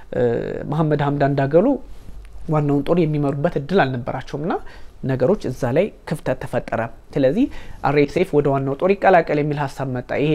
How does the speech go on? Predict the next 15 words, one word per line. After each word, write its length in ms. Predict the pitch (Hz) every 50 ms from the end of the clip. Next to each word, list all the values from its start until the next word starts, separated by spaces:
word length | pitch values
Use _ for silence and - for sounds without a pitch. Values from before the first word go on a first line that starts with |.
| 143 -
ሽግግሩ 520 | - - - 165 165 170 151 - - 143 143 135
ወይም 220 | 135 131 131 143
ደግሞ 160 | 143 156 185
ሲቪል 300 | - - 180 156 151 147 143
መራሽ 320 | 143 139 135 131 131 127 -
መንግስትን 400 | 139 135 143 139 - - 143 139
ለመመስረት፣ 500 | 135 135 131 131 135 139 - 208 254 247 - - - - - - - - - - -
እ፣ 100 | - 123 120 117 110 - - - -
አንዱ 220 | 160 175 175 156 170 160 147
አካል 320 | 147 151 - - 151 139 -
ፕሮሰስ 360 | - - 180 160 - 156 -
ተደርጎ 340 | - - 165 147 139 139 143 147
ነበር 280 | 139 135 135 135 131 139
የታሰበው። 500 | 139 - 151 - - - 147 185 302 381 - - - - - - - - - - - -
እ፣ 140 | - 120